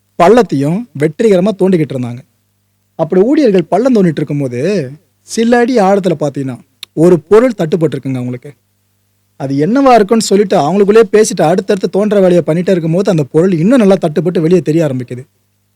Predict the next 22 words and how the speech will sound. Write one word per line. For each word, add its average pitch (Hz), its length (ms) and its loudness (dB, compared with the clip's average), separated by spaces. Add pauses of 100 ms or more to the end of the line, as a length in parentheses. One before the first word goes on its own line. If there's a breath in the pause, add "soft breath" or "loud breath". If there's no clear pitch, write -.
(140)
எடுத்து 214 300 -2
பார்த்தா 151 580 -4 (520)
புதையல், 156 280 0 (460)
தங்க 175 180 0
புதையல். 135 400 -6 (640)
கிட்டத்தட்ட 196 520 -2 (120)
நூற்று 233 440 0
மூன்று 170 280 2
தங்க 196 380 -2
காசுகள் 156 400 -4 (200)
அந்த 143 180 -2 (100)
ஒரே 185 220 4 (100)
இடத்துல 156 280 -2
இருந்து 196 220 -2 (260)
கண்டுபிடிக்கப்பட்டிருக்கு. 139 720 -4 (540)
இப்போ 156 140 -6
தங்க 190 380 2
வைக்கிற 190 260 4
வேலையை 208 240 4
யோசிச்சு 202 260 2
பாருங்க, 185 240 0 (640)
நூத்தி 202 240 0